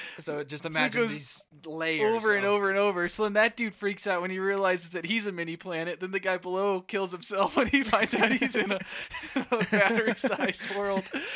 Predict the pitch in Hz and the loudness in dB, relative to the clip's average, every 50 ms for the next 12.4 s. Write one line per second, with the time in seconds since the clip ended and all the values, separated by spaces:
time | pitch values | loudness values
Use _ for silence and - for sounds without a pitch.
0 | - - - - - - - 233 240 240 233 262 220 - - - - - 247 247 | -8 -8 -8 -10 -10 -4 0 2 2 4 6 6 6 6 6 4 6 8 10 12
1 | 226 226 226 233 233 226 196 208 202 202 196 208 202 170 139 190 175 175 180 185 | 12 12 10 8 8 6 2 4 4 6 6 6 4 4 6 6 8 8 6 6
2 | 180 170 170 165 165 - - 214 180 160 165 160 156 160 170 165 160 151 151 151 | 4 4 4 2 2 2 2 4 4 4 4 2 0 0 2 4 6 6 4 4
3 | 160 180 277 269 254 247 240 240 214 202 202 196 - - _ _ _ _ _ - | 2 0 0 2 2 2 4 4 4 4 2 -2 -8 -16 _ _ _ _ _ 0
4 | 185 185 180 180 185 196 214 233 247 247 247 247 247 254 247 247 247 247 269 262 | 2 2 4 4 2 2 2 4 4 4 4 4 4 2 4 4 4 4 4 4
5 | - - - - - - 269 - - - 208 - - 269 240 233 - 240 254 - | 2 2 2 0 2 2 2 2 2 2 -2 -2 0 0 2 4 4 4 4 2
6 | - 240 226 226 247 247 254 - 247 247 254 254 269 262 - - - - - - | 2 0 2 2 2 0 -2 -4 -4 -2 -2 -2 -2 -4 -6 -8 -14 -16 -14 -12
7 | - 190 - - - - - - - - - - - - _ _ _ _ _ _ | -10 -10 -10 -12 -12 -14 -16 -18 -20 -20 -20 -20 -20 -20 _ _ _ _ _ _
8 | - 226 190 185 196 202 202 190 190 214 262 269 - 285 277 220 202 196 196 - | -4 0 0 2 2 0 0 -2 2 4 4 4 4 2 0 0 0 -2 -4 -6
9 | - - - 196 185 202 202 - - 240 233 233 233 220 - - 247 240 214 262 | -8 -6 -2 -2 0 0 -2 -4 -4 -2 -2 -2 -2 -4 -4 0 0 2 2 2
10 | 294 - - 220 190 156 - - - 151 143 131 123 120 117 110 - - _ _ | 0 2 2 4 4 4 2 0 -2 0 2 4 4 2 2 -2 -6 -12 _ _
11 | _ _ _ _ _ _ _ _ 180 175 160 156 147 147 151 151 - _ _ _ | _ _ _ _ _ _ _ _ -4 -2 0 0 0 -2 -4 -6 -12 _ _ _
12 | _ _ _ _ - 190 202 | _ _ _ _ 6 6 6